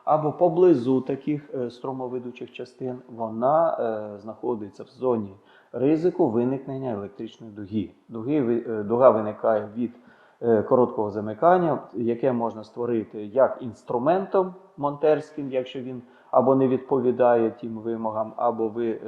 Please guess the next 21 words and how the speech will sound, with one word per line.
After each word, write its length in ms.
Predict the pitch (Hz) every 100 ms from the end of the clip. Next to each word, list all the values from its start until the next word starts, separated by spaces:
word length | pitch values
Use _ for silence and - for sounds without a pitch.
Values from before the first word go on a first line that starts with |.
| 110 104 104
в 40 | 104
якихось 600 | 117 120 107 - - - _ _ _
випадках 640 | 120 123 123 - 117 107
ризикуєте 880 | 127 143 120 139 - 147 131 123 120
і 80 | 113
виконуєте 640 | 113 117 127 113 104 110
роботу 460 | 110 107 117 - 107 98
дуже, 360 | 135 120 104 104
е, 460 | 104 - 107 101 95
таку 220 | - - 107
кропітку, 720 | 120 104 113 - 160 165 160 - - -
е, 360 | 117 110 107 107
коли 280 | 127 120 113
дуже 340 | 123 123 117
маленькі 540 | 117 123 135 110 - 104
відстані 520 | 117 113 - 101 101
між 500 | 107 117 110 95 -
елементами 760 | 113 117 120 120 104 - 107 101
з 60 |
різними 440 | 113 113 104 104 101
потенціалами, 840 | 120 117 107 143 165 175 165 160